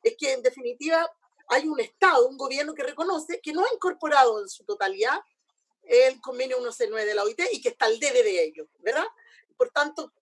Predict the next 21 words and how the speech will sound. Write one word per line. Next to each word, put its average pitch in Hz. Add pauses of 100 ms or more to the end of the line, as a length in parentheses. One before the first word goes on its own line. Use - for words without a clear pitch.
la 262
demanda 302
es 269
legítima 262
y 277
eso 320
no -
hay 349
que 349
olvidarlo. 320 (240)
Y 262
no 330
es 415
solo 403
la 320
salida 311
al -
rehue, 311 (240)
no, 285
no 285
lo, 285